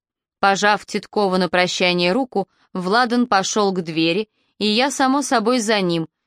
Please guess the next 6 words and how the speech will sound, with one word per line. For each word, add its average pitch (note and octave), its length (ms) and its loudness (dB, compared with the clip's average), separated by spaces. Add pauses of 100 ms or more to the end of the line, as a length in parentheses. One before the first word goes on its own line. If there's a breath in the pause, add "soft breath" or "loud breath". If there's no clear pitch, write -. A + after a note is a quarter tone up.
(140)
И G#3 100 -2
тут D#4 240 -2
Титков C4 580 -2
вдруг A#3 460 -2
добавил: G3+ 720 2 (360)
«Владан». F#3+ 680 0